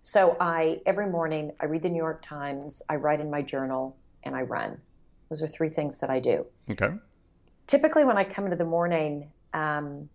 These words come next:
Speaker 1: I now schedule in my day, Andy, and I block the time. And I, I put on my calendar P W T, personal working time.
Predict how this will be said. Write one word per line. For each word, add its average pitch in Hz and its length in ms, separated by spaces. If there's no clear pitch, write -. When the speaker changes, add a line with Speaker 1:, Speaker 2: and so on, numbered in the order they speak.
Speaker 1:
I 277 280
now 202 360
schedule 190 560
in 165 160
my 156 160
day, 147 260
Andy, 147 340
and 160 120
I 160 80
block 160 500
the 202 80
time. 147 500
And 160 160
I, 156 280
I 147 140
put 220 280
on 220 120
my 202 100
calendar 156 720
P 220 160
W 175 300
T, - 400
personal 190 400
working 151 320
time. - 380